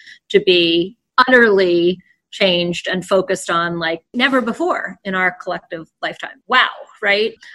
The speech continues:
I feel lucky when so many people have just found themselves in businesses, whether it's travel or hospitality or whatever, that where the, you know, the situation was much more of a crisis. For us, it was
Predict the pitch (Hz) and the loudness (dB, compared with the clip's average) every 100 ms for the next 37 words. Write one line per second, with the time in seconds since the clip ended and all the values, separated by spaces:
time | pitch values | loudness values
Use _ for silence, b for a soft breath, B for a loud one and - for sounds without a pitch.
0 | B 226 226 220 185 175 - 151 156 175 | B -6 -2 0 0 -4 -10 -14 -4 -2
1 | - - - 175 190 185 196 - 185 185 | -2 -6 -10 -10 -8 -8 -6 -4 -4 -4
2 | 180 175 175 175 185 170 165 160 170 160 | -8 -8 -6 -6 -6 -6 -4 -6 -10 -12
3 | 160 - 165 170 170 170 165 160 170 170 | -14 -10 -8 -8 -10 -10 -10 -10 -12 -12
4 | 175 170 170 165 160 160 - - - 208 | -12 -12 -12 -10 -10 -12 -14 -14 -6 -4
5 | 202 175 - 170 - _ 208 220 208 196 | -4 -6 -10 -12 -14 _ -6 -4 -4 -6
6 | - 175 190 196 196 180 185 180 - 165 | -8 -8 -8 -8 -6 -8 -6 -10 -12 -16
7 | 175 165 - - - - _ _ _ _ | -16 -16 -18 -20 -20 -20 _ _ _ _
8 | - - 208 180 185 175 170 190 190 202 | -20 -10 -6 -6 -6 -10 -8 -8 -8 -8
9 | 175 165 135 - - - _ 208 247 180 | -6 -6 -8 -14 -20 -20 _ -4 -4 -4
10 | 180 - - - 247 277 - B B B | -8 -8 -10 -2 0 -2 -6 B B B
11 | B 208 - 185 170 170 170 170 - | B -8 -6 -4 -2 -4 -6 -8 -14